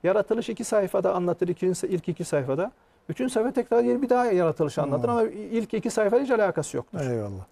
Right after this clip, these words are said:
Speaker 1: Yani böyle, e, bu metin de değerlemedir.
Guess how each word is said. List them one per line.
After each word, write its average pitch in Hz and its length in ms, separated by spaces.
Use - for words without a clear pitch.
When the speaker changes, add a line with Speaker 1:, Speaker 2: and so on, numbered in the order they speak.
Speaker 1:
Yani 165 300
böyle, 226 320
e, 185 500
bu 220 80
metin 226 340
de 196 120
değerlemedir. 135 560